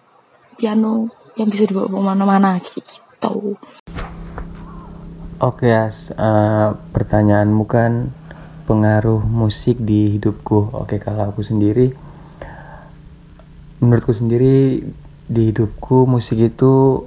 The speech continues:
Speaker 2: memberi banyak pengaruh-pengaruh positif. Eh, misalnya kayak pas lagi sedih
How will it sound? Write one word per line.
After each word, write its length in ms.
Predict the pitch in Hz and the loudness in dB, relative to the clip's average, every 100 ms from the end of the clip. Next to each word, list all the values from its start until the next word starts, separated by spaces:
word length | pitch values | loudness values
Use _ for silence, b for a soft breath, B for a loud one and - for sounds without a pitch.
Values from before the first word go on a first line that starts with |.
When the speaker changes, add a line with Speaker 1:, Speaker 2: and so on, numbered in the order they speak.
| - | -4
Speaker 2:
memberi 800 | 131 120 117 113 113 113 113 110 | 0 2 4 4 4 4 4 2
banyak 480 | 110 104 110 107 | 2 2 2 -2
pengaruh-pengaruh 800 | - 107 107 104 104 110 110 107 | -2 -2 0 -2 -4 -2 -2 -2
positif. 580 | 104 104 104 - 107 104 - - - B B B B B B - | -2 -4 -4 -4 -4 -4 -6 -20 -20 B B B B B B -16
Eh, 440 | - 113 113 110 110 123 | -8 -6 -4 -6 -6 -6
misalnya 680 | 113 113 110 113 113 110 - - | -6 -2 -2 -2 -2 -4 -10 -18
kayak 360 | - 117 107 104 | -6 -4 -2 -2
pas 200 | - 104 - | -2 -2 -2
lagi 1120 | 107 104 101 101 101 98 98 98 98 98 98 - - - | 0 0 0 0 0 0 0 0 0 -2 -4 -8 -18 -10
sedih 800 | - 117 107 110 107 107 104 | -2 0 2 2 2 0 -2